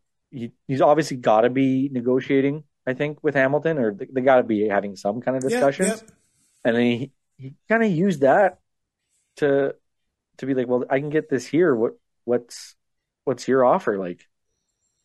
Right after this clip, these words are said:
Speaker 1: he kinda knows what he's worth, knows what he can do. Um, we know he's not going to Regina. Like, I think Saskatchewan would have to fork over way too much money. It wouldn't be worth it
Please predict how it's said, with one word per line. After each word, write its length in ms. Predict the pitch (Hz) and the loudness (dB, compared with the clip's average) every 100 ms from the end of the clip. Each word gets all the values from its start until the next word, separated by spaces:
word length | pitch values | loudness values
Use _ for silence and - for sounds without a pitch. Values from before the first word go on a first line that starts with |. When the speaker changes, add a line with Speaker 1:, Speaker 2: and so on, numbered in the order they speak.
| _ - | _ -18
Speaker 1:
he 40 | |
kinda 220 | - 131 139 | -2 0 2
knows 400 | 117 113 135 120 | 2 4 4 2
what 100 | 117 | 0
he's 140 | 104 | 0
worth, 260 | 107 120 123 | 0 0 0
knows 180 | 113 | -4
what 80 | 131 | -2
he 40 | 131 | -4
can 200 | 113 95 | -6 -4
do. 400 | 104 131 101 98 _ _ _ _ - | 0 2 0 -4 _ _ _ _ -10
Um, 420 | 95 90 90 85 _ _ _ _ _ _ _ _ _ _ _ _ _ _ - 101 - _ _ _ _ _ _ - | -6 -4 -6 -12 _ _ _ _ _ _ _ _ _ _ _ _ _ _ -20 -18 -20 _ _ _ _ _ _ -14
we 140 | 127 | -8
know 180 | 101 107 | -2 0
he's 100 | 135 | 2
not 140 | 131 117 | 2 0
going 160 | 110 | -2
to 60 | 101 | -2
Regina. 540 | 95 92 98 87 82 _ - | -4 -4 -4 -6 -10 _ -12
Like, 140 | 95 | -8
I 120 | 107 107 _ _ _ _ _ | -8 -8 _ _ _ _ _
think 140 | 113 104 | -12 -10
Saskatchewan 540 | 107 - 110 107 107 | -4 2 2 2 0
would 60 | 101 | 0
have 160 | 98 | 0
to 260 | 95 95 87 _ - | -2 -2 -4 _ -2
fork 220 | 107 - | -2 0
over 180 | 98 98 | -2 0
way 260 | 98 110 | 0 0
too 120 | 98 101 | -2 -4
much 220 | 98 95 | -6 -2
money. 140 | 107 | -4
It 80 | 98 | -2
wouldn't 220 | 101 101 | -4 -4
be 60 | 101 | -6
worth 340 | 92 98 95 | -2 -2 2
it 160 | 113 | 2